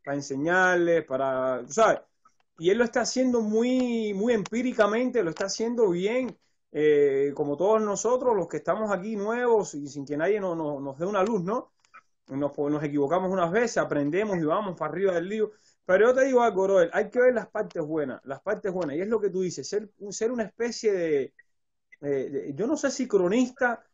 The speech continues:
pero ver ese, ese trabajo de, del paparazzi, de, de, de transmitir en vivo todos los días,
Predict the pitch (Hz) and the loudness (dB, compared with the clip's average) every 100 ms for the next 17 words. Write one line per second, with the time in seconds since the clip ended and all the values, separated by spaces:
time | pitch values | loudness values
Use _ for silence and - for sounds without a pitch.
0 | _ _ _ - 175 175 175 175 175 170 | _ _ _ -6 0 2 4 4 2 2
1 | 160 151 202 247 240 226 240 208 220 233 | 0 0 4 4 2 0 0 0 -2 -2
2 | 214 196 220 220 220 180 160 160 147 156 | 0 4 4 4 2 2 -2 -6 -4 -4
3 | 156 170 196 - 196 165 147 147 143 139 | 0 0 0 -2 -2 -2 0 -2 -2 -4
4 | 143 143 143 139 139 139 208 196 156 156 | -10 -8 -8 -6 -8 -6 -4 -4 -4 -4
5 | 208 196 160 175 196 185 156 190 196 170 | -4 -2 -2 -2 -2 -2 -4 -2 2 2